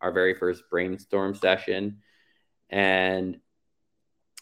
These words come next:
basically we're like, "Awesome, let's, let's make this happen." So we orchestrated a, a heli bump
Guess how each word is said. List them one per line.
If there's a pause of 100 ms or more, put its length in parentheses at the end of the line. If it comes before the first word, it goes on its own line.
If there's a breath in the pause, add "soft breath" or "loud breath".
basically
we're
like,
"Awesome,
let's,
let's
make
this
happen."
So (600)
we
orchestrated
a,
a
heli
bump